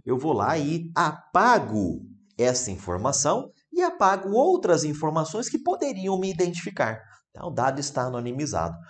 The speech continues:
Agora, a pseudonimização é o seguinte, né? Eu pego esse conjunto de dados,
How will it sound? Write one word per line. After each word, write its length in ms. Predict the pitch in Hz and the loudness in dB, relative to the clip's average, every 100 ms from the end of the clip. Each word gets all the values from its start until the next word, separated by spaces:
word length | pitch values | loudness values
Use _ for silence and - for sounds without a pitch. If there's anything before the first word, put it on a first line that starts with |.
| - _ | -20 _
Agora, 420 | 87 107 190 90 - - _ _ _ _ _ _ - | -8 0 0 0 -6 -18 _ _ _ _ _ _ -8
a 100 | 131 | -6
pseudonimização 1400 | - - - 214 208 135 117 98 76 78 - 160 95 - _ - | -4 0 8 8 8 4 2 -2 -2 -2 -2 -2 -4 -10 _ -16
é 80 | |
o 60 | 98 | -12
seguinte, 500 | 98 131 80 73 - - _ - _ _ - | -10 -12 -12 -14 -16 -20 _ -20 _ _ -12
né? 320 | 120 - - | -12 -12 -12
Eu 200 | 98 76 | -6 -6
pego 260 | 98 165 147 | -4 -4 -2
esse 240 | 147 - | -2 -4
conjunto 800 | - 143 131 98 90 135 202 196 | -4 -4 -2 -2 -4 -4 -4 -4
de 120 | 110 110 | -4 -4
dados, 960 | 82 73 73 - 98 120 - - - | -6 -4 -6 -6 -10 -10 -10 -14 -18